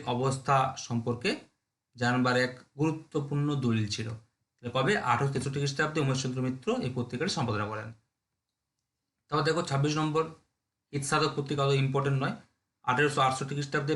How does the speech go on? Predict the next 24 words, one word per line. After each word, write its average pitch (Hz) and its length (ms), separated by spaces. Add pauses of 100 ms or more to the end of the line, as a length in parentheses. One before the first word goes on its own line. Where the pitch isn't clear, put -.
প্যারিচরণ 131 420 (120)
সরকার 135 280 (500)
এই 117 120
হিতসাধক 127 440
পত্রিকাটি 131 460 (460)
সম্পাদনা 113 440
করেন। 113 200 (760)
সতেরো 147 260
নম্বর 165 240
দেখো 165 200 (920)
অমৃতবাজার 147 500
পত্রিকা, 139 340 (640)
কুড়ি 151 160
ফেব্রুয়ারি 156 380
আঠারোশো 139 300
আটষট্টি 131 360 (120)
বা 123 60 (120)
নয় 135 200
ফাল্গুন 139 300
বারোশো 127 300
চুয়াত্তর। 117 380 (720)
শিশির 165 320
কুমার 175 240 (100)
ঘোষ 127 160